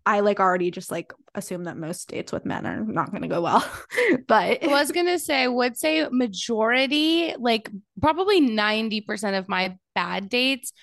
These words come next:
Speaker 2: were
Speaker 1: Mm-hmm.
Speaker 2: with cis men.
Speaker 1: Yeah.
Speaker 2: Now,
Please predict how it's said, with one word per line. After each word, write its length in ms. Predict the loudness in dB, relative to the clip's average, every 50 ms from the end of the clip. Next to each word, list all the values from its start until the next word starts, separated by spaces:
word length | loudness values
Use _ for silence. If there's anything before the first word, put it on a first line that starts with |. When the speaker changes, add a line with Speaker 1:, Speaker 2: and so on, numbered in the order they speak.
| -20 _ _ -16
Speaker 2:
were 380 | -10 -2 2 4 4 6 6
Speaker 1:
Mm-hmm. 80 | 4 6
Speaker 2:
with 340 | 6 4 4 4 0 -4 -8 -6
cis 320 | -2 -2 -2 -2 -2 -4
men. 360 | -6 -6 -8 -8 -10 -12 -14 _ _ -20 -20 -20 _ -2
Speaker 1:
Yeah. 80 | 2 4 4 6 6
Speaker 2:
Now, 480 | 6 6 6 6 6 6 4 2 0